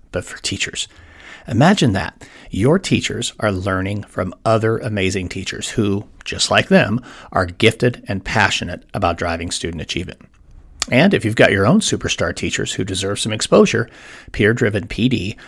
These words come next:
will visit your campus and film your own teachers doing what they do best and share it on the platform for their colleagues and everyone else to see.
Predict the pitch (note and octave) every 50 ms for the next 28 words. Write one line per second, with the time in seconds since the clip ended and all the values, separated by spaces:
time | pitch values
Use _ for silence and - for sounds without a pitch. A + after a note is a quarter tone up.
0 | - - - - G2+ G2 A2 G2+ F#2+ - - - B2 B2 - - - - - -
1 | - - - - - - _ - A2 F#2+ - - G#2 G2+ F#2+ G2 F#2+ F#2 F#2 -
2 | - _ - A2 A#2 B2+ B2 A#2+ - - F#2 - - - - - - - A#2 G2
3 | F#2 F#2 F#2 F2+ - - - G2+ F#2+ G2 F#2+ F2 F2 E2+ F#2 F#2 F2+ E2 D2 D2+
4 | - - - - _ _ _ _ - - - - - - F#2 G2 G2+ G2+ G2+ G#2+
5 | A#2 B2 - - G2+ E2+ - - - F#2+ F2+ F#2 - - F2 F2+ - - - -
6 | G#2 G#2+ G#2+ G#2+ A2 A2 B2 - - - - - - - - - - D#2 D#2 D#2
7 | - F#2 G2 G2+ F2+ E2 E2+ F2 E2+ - - - E2 - - - - F#2 -